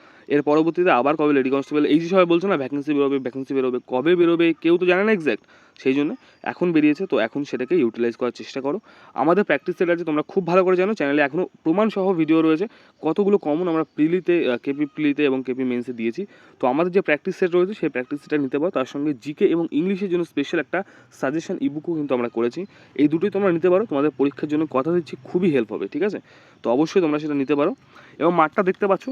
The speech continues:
কত সুন্দর একটি মাঠ, আহ, রয়েছে তোমাদের। মাঠটা সত্যি দেখে খুব ভালো লাগছে যে এত সুন্দর একটা মাঠ তোমাদের জন্য তৈরি করা হয়েছে, যাতে করে তোমাদের, আহ, দৌড়াতে খুবই সুবিধা হয়, ঠিক আছে? দেখো, তোমরা ভালো করে যদি দেখো, এই যে দেখছো, লাস্ট লা-, রাউন্ডের দিকে এসে কিন্তু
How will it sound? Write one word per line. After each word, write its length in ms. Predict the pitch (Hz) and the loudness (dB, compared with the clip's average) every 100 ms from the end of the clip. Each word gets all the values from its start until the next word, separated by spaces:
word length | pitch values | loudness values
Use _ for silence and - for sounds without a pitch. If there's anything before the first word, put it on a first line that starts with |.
| 262 | -6
কত 160 | 143 | -8
সুন্দর 320 | 156 - 151 156 | -8 -6 -2 -2
একটি 180 | - | -2
মাঠ, 260 | 143 139 - | 0 0 -4
আহ, 320 | - 127 127 | -10 -4 -2
রয়েছে 280 | 123 131 165 | 0 0 -2
তোমাদের। 280 | 165 127 131 - | -2 -4 -6 -4
মাঠটা 300 | 123 127 139 | -4 -4 -4
সত্যি 280 | 147 - 156 | -6 -6 -6
দেখে 180 | 143 | -6
খুব 160 | 143 123 | -10 -8
ভালো 220 | 120 151 | -2 2
লাগছে 280 | 135 123 190 - _ - _ 123 | 2 0 -8 -10 _ -20 _ -4
যে 120 | 123 | -2
এত 180 | 120 135 | -2 -6
সুন্দর 280 | - 135 127 | -6 -2 -2
একটা 160 | 135 | -2
মাঠ 220 | 120 127 - - | -2 -2 -4 -8
তোমাদের 240 | 127 117 | -6 -4
জন্য 120 | 123 117 | -6 -4
তৈরি 240 | 117 123 | -2 -2
করা 180 | 123 117 | -2 -2
হয়েছে, 220 | 113 - - _ _ | -4 -6 -12 _ _
যাতে 260 | 120 117 120 | -6 -4 -4
করে 100 | 117 | -6
তোমাদের, 340 | 117 113 123 - | -6 -6 -6 -6
আহ, 100 | 110 | -6
দৌড়াতে 340 | 113 113 107 | -4 -4 -6
খুবই 220 | 110 120 120 | -10 -10 -8
সুবিধা 360 | - 156 117 | -2 -2 -2
হয়, 120 | 85 85 | -8 -8
ঠিক 100 | 165 | -6
আছে? 140 | 254 - _ _ _ _ _ - | -6 -10 _ _ _ _ _ -6
দেখো, 260 | 117 - - _ _ - | -6 -6 -18 _ _ -6
তোমরা 180 | 147 160 | 0 2
ভালো 200 | 160 175 | 2 4
করে 140 | 202 | 4
যদি 100 | 208 | 4
দেখো, 240 | 180 190 196 | 2 4 2
এই 100 | 170 | 4
যে 160 | 147 | 0
দেখছো, 260 | 147 165 139 | 0 0 2
লাস্ট 300 | 135 156 156 | 2 2 2
লা-, 380 | 151 139 139 139 | 2 4 2 4
রাউন্ডের 300 | 147 160 156 | 4 2 0
দিকে 260 | 160 160 | 0 2
এসে 180 | 139 165 | 0 -2
কিন্তু 340 | 151 143 165 | -4 -2 -2